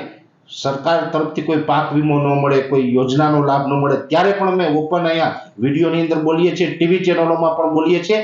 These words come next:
અને જરૂર પડે તો ગ્રાઉન્ડ ઉપર જઈને આંદોલનો પણ કરીએ છીએ. અનેક વખત અમે આવા આંદોલન કરેલા છે. એ જે ઘેડના, ઘેડ વિસ્તારની અંદર જે જમીન ધોવાણની વાત હોય, પાક નુકસાનીની વાત હોય, ઇકોઝોનના આંદોલનની વાત હોય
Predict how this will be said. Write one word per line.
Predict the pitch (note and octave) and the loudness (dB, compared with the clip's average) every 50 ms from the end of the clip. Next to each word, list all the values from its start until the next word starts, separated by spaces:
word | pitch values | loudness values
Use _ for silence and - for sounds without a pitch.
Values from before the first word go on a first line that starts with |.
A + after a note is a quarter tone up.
| A3 - - - | -4 -8 -8 -4
અને | - E3 D3+ | -2 -2 -2
જરૂર | C#3+ - - B2+ D#3+ G3 G3+ - | 0 -2 -2 0 2 0 0 0
પડે | F3+ F#3 G3+ G3+ | 0 0 0 0
તો | G3+ B3 | 0 0
ગ્રાઉન્ડ | - - - E3 C#3+ D#3+ E3+ F3 F3 | 0 0 0 0 2 0 0 0 0
ઉપર | E3+ F3 E3 D3+ | 0 -2 -2 -2
જઈને | D3 E3 F#3 G3+ B3 A#3+ - - - - - | 0 0 0 0 0 -2 -2 -6 -10 -8 -6
આંદોલનો | B2+ D3 D3+ D#3 F3+ F3+ F3+ E3+ E3+ E3 D#3 C#3+ | -4 -2 0 2 2 2 2 0 0 -2 -2 -2
પણ | C#3 C3+ | -4 -4
કરીએ | - C3 B2 A#2+ A#2+ A2+ - | -4 -4 -4 -4 -4 -4 -4
છીએ. | - G#2+ | -6 -6
અનેક | G2 A2 D#3+ G3+ A3 G#3+ F3+ F#3 | -4 -2 -2 -2 -2 -2 -2 -4
વખત | F#3+ - F#3+ G3 | -4 -4 -4 -4
અમે | E3+ E3+ E3+ E3 | -2 -2 -2 0
આવા | D3+ D3+ D3+ D3 | 0 0 2 0
આંદોલન | C#3+ C#3+ C#3+ D3 C#3+ C#3+ C3+ B2 | 0 -2 -2 -2 -2 -2 -2 -4
કરેલા | B2 C3 B2+ B2 A#2 A2 G#2+ - | -4 -4 -4 -2 -2 -2 -2 -2
છે. | - A#2 F#2 - - - _ _ - | -4 -8 -8 -10 -12 -20 _ _ -2
એ | D3 D3+ | -2 0
જે | D3 D3+ D#3 D3 - - - - - | 0 0 0 -2 -4 -6 -12 -8 -4
ઘેડના, | C3+ C#3 C#3 C#3+ D3 E3 D#3+ D3+ C3+ - - - - - - | -2 -2 0 0 0 0 2 0 0 -2 -6 -10 -14 -14 -10
ઘેડ | G#2+ A2 G#2 A2 C#3 D3 D3+ | -8 -6 -2 0 0 0 0
વિસ્તારની | D3 D#3 D3 - - D#3+ D#3 D3+ D3+ D#3 | 0 -2 -2 -2 -2 -2 0 0 0 0
અંદર | D#3 D3+ D3+ C#3+ | 0 0 0 -2
જે | C3+ C3+ | -2 -4
જમીન | B2 B2+ C3 B2+ C#3+ D3+ D3 C#3+ | -2 -2 -2 0 0 0 0 2
ધોવાણની | C#3 C3+ C3+ C#3+ C#3+ C#3+ C#3+ C#3+ C#3+ | 2 0 2 2 0 2 2 2 2
વાત | C#3 C3+ C3+ C3+ C3+ - | 2 2 0 0 0 -2
હોય, | C3+ C3+ C3+ C3 A#2+ G2 - - - _ _ _ - A2+ A2 - _ _ - | 0 0 2 0 0 -2 -6 -10 -18 _ _ _ -12 -12 -12 -14 _ _ -2
પાક | C3+ C3+ D3+ D3+ - A#2+ | 0 0 0 -2 -2 -4
નુકસાનીની | A#2+ B2+ - - E3 D#3+ D#3 D#3+ E3 D#3+ D#3+ D#3 | -4 -4 -2 -2 0 0 0 0 -2 0 0 2
વાત | D3 C#3+ D3 D3 D3 - | 2 2 2 0 -2 -2
હોય, | D3 D3 D3+ D3+ C#3 A#2 F#2+ - - - - _ - | 0 0 2 2 0 -2 -4 -6 -10 -16 -14 _ -6
ઇકોઝોનના | D#3 C#3+ - E3 F3 D#3 D3 D#3 D#3+ D#3+ D#3+ D#3 D#3 | -6 -4 -2 -2 -2 0 0 -2 -2 -2 -2 -2 0
આંદોલનની | D3+ D#3 D#3 D#3 D#3 D#3 D#3 D#3 D#3 D#3 D3+ D3+ | 0 0 0 0 2 2 2 0 0 0 0 2
વાત | C#3+ C#3+ D3 D3 - D3 | 2 2 0 0 0 0
હોય | D3 D#3 D3+ D3 B2+ | 0 0 0 0 -2